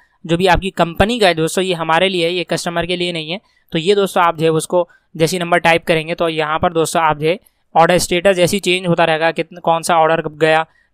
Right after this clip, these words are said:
कि क्या चल रहा है, तो आप जो है उसको enable कर सकते हैं। तो जो भी administrator होगा दोस्तों, जो भी जिसको आपने responsibility दी है, तो जो, जो data collect करता है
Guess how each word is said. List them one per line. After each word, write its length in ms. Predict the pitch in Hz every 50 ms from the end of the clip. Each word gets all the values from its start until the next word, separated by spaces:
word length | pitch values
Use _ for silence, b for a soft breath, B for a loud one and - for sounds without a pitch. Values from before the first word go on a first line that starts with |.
| _ -
कि 60 | 180
क्या 220 | 151 - 175 170 165
चल 180 | - 180 165 156
रहा 140 | 156 156
है, 60 | 160 160
तो 120 | - 175
आप 180 | 170 175 185 185
जो 100 | 170 165
है 60 | 165 165
उसको 220 | 160 151 - 190
enable 360 | 202 185 165 165 165 175 170
कर 140 | 160 - 160
सकते 260 | - 165 156 - - 175
हैं। 120 | 208 247 _ _ _ _ -
तो 80 | 180 180 - - _ _ _ _ _ _ _ -
जो 160 | 160 175 180
भी 120 | 185 214 - -
administrator 680 | 190 175 180 180 185 190 - - 180 180 180 208 214 214
होगा 200 | 190 180 190 185
दोस्तों, 320 | 165 165 160 - - 185
जो 140 | 165 165 165
भी 140 | 175 180 170
जिसको 260 | 156 156 - - 185
आपने 240 | 175 165 175 175 170
responsibility 800 | 160 151 - - 175 160 165 160 - 185 180 190 196 190 208 202
दी 140 | 170 165
है, 120 | 156 170 190
तो 420 | - _ _ _ _ _ - 160
जो, 180 | 151 151 160 170
जो 220 | - 185 156 170 175
data 300 | 160 160 156 151 175 175
collect 300 | - 165 165 175 - -
करता 240 | 170 156 156 165
है 100 | 170 202